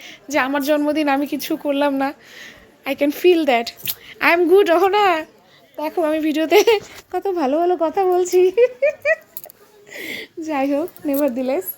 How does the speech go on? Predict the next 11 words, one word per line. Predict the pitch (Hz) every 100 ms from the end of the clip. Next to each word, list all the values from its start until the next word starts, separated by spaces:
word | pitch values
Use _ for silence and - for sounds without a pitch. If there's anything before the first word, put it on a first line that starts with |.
| - - _ _ - _ _ - -
তো | 254
এই | 240
যে | 226
খাওয়া | 247 - 240
দাওয়া | 233 226
already | 226 233 247
চলে | 226 233
এসেছিলো, | 247 247 247 233 302
আমি | 294 254
ক্লিপ | 254 254 247
নিচ্ছিলাম। | 247 - 254 269